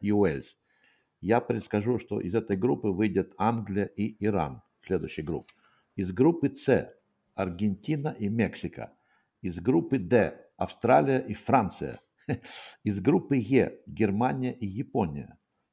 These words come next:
Из группы F Бельгия и Хорватия.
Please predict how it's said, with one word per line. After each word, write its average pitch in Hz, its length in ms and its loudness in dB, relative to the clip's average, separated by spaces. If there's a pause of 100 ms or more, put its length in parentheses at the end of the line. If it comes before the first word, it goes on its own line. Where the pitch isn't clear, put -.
(160)
Из - 140 -10
группы 127 580 0
F 117 320 2 (160)
Бельгия 113 640 0
и - 180 -16
Хорватия. 104 640 -2